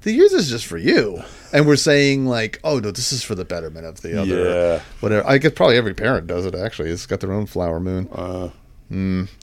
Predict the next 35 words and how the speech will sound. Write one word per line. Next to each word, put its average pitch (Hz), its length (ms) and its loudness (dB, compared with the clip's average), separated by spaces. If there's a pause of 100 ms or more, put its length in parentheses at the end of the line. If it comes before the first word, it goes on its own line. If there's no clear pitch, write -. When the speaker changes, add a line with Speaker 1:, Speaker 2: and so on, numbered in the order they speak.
Speaker 1:
Okay, 135 280 4
well, 143 320 6
obviously, 135 500 0
we, 113 200 0
with 98 180 -10
two 185 180 4
thumbs 190 340 4
up, 180 380 0
highly 131 260 0
recommend 151 540 0
it. 151 180 0
Speaker 2:
This, - 100 -6
Speaker 1:
Osage. 139 720 2
Speaker 2:
this - 220 -6
is - 100 -14
the - 120 -14
best 76 280 -10
thing 73 160 -14
to 65 80 -20
come 73 160 -16
out 65 160 -14
this - 180 -16
year, 82 220 -14
for - 140 -18
sure. 85 400 -12
Speaker 1:
Yeah, 98 140 0
it's - 120 -6
fantastic. 80 720 -6
If 110 100 -6
this 220 160 6
doesn't 190 320 4
win 160 220 0
the 127 80 2
Academy 165 520 2
Award, 127 560 2